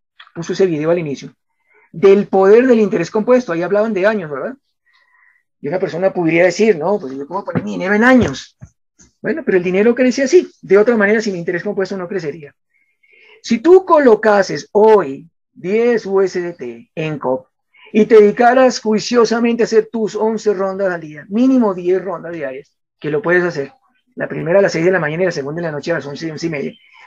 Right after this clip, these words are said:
alcanza a hacer bien las diez rondas, sin automático, manual, mira lo que pasaría en el tiempo. Aquí lo tenemos,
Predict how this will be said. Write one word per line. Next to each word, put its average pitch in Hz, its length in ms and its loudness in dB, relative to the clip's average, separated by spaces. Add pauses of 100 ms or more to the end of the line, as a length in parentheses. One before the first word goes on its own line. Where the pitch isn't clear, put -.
alcanza 156 280 0
a 190 40 4
hacer 156 160 -2
bien 175 240 -2
las 180 120 2
diez 175 120 0
rondas, 156 360 -6 (960)
sin 202 240 2
automático, 175 640 0
manual, 175 640 0 (580)
mira 247 220 0
lo 285 140 0
que 220 120 4
pasaría 175 560 -2
en 196 80 -2
el 175 140 -12
tiempo. 143 340 -14 (1500)
Aquí - 120 -16
lo 185 120 -4
tenemos, 131 360 -8